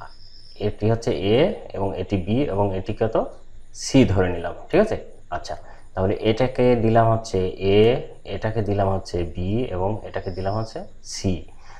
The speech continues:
আচ্ছা, এখন এই তিনটি বিন্দু, এই তিনটি বিন্দুর ভিতরে, আহ, বৃত্তচাপ আছে। আচ্ছা, বৃত্তচাপটা কি? এই যে এখান থেকে এ হতে, এখান থেকে শুরু করে এ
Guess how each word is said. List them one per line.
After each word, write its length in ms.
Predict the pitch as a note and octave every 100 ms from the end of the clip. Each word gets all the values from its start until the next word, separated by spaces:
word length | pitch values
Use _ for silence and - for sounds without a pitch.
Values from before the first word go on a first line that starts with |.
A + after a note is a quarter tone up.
| - -
আচ্ছা, 320 | F2 - D2+
এখন 240 | - A#2
এই 160 | G2+ B2+
তিনটি 400 | - C3+ C3 B2
বিন্দু, 440 | G#2 G2+ F2 E2
এই 180 | F2+ A#2
তিনটি 360 | - A#2+ A#2 A2
বিন্দুর 520 | G#2 A2+ A2 A#2 C3+
ভিতরে, 440 | - A#2 G#2+ F2+ - - - - - - -
আহ, 540 | F#2+ F#2 F2+ - F#2
বৃত্তচাপ 680 | G#2 - A2 G#2+ A2+ - -
আছে। 280 | - - - - - -
আচ্ছা, 180 | -
বৃত্তচাপটা 560 | F2 B2+ C#3+ C#3 - C#3+
কি? 220 | - G3 - - - - -
এই 160 | E3+
যে 200 | E3+ C#3+
এখান 220 | B2+ C3+
থেকে 240 | B2+ B2+ C#3+
এ 560 | - G#2+ B2+ C3 C3 A2
হতে, 300 | A#2+ - B2+
এখান 340 | A#2+ B2+ B2
থেকে 260 | - B2 A#2+
শুরু 260 | - A#2 A2+
করে 480 | A#2 A#2+ E2 G#2
এ 100 | A#2